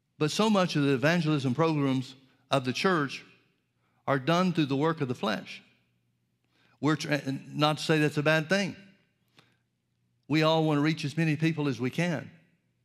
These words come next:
And no matter what program or what means we use to try to reach people, if it's successful in any way whatsoever,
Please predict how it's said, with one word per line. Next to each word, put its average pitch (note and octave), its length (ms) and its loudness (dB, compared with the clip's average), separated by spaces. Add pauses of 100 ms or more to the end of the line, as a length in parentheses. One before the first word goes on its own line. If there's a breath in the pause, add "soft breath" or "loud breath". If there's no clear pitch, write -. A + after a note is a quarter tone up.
(1800)
And C3 140 2
no D#3 100 2
matter D#3+ 240 4
what D#3 280 0
program E3 380 2
or D3 80 2
what C#3+ 200 0
means D#3 340 0
we D3+ 140 0
use D#3 420 -4
to - 100 -14
try D#3 240 0
to B2+ 180 0 (340 soft breath)
reach F3+ 380 0
people, - 360 -4 (400 soft breath)
if D#3+ 140 2
it's E3 160 -2
successful E3+ 580 -2
in D3 140 2
any G3 260 4
way E3+ 220 2
whatsoever, D3+ 720 0